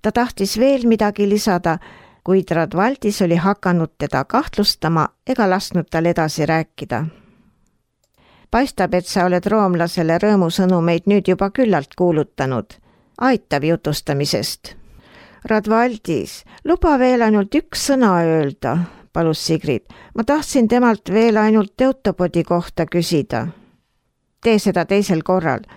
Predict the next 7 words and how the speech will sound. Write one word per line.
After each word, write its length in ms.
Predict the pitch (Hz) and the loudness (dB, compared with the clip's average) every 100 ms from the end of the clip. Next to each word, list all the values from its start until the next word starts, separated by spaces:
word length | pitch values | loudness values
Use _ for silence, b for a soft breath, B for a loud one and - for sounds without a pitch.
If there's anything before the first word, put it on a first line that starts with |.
| B B B B | B B B B
ütles 360 | 175 170 165 | -2 -2 -2
vana 220 | 170 165 156 | 0 0 2
naine 440 | 156 160 147 139 b b b | 2 0 0 -2 b b b
ja 160 | 254 226 | 0 2
oli 180 | 180 175 | 0 0
tõsiselt 560 | 180 170 156 170 135 - | 0 -2 -4 -4 -6 -4
pahane. 480 | 170 147 131 117 | -2 0 -2 -2